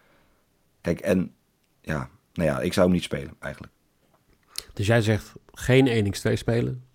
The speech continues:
Speaker 2: want te
Speaker 1: Jawel,
Speaker 2: lage quotering.
Speaker 1: wel één x twee.
Speaker 2: Oh, die, jij, jij zegt één vierendertig is het waard om in een combi of zo P S V mee te spelen.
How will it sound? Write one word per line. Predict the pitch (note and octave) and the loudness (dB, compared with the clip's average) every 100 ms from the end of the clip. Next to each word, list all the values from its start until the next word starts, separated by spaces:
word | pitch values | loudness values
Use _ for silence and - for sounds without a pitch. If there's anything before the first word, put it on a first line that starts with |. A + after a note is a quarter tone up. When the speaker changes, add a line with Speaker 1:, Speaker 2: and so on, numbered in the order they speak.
| _ | _
Speaker 2:
want | G#2+ G2 - | -4 -4 -2
te | |
Speaker 1:
Jawel, | G#2+ G#2+ | 2 4
Speaker 2:
lage | G2 E2+ | 2 -2
quotering. | G2 A2 A#2 | -6 -2 -2
Speaker 1:
wel | G#2 | -2
één | E2+ | -6
x | D#2+ | -10
twee. | - F2 G#2+ _ _ _ _ _ _ _ _ _ _ _ _ _ | -10 -10 -12 _ _ _ _ _ _ _ _ _ _ _ _ _
Speaker 2:
Oh, | - | -2
die, | B2 | 4
jij, | B2 C3 | 4 4
jij | C3 | 2
zegt | B2+ B2 | 2 0
één | C3 C3 | 0 0
vierendertig | C3 C3+ B2+ C3 B2 | 2 2 2 0 -4
is | |
het | B2 A2 | -6 -2
waard | A#2 A#2+ - | 0 0 0
om | |
in | A2+ | 0
een | A2+ | 2
combi | A2 A2+ G#2+ | 2 2 4
of | G#2+ | 2
zo | - G2+ G2+ G2+ G2+ _ _ _ - | 2 2 2 0 -6 _ _ _ -6
P | F2+ | -4
S | E2 | -4
V | F2 | -6
mee | D#2 D#2 | -8 -10
te | |
spelen. | - E2 D#2+ | -10 -12 -12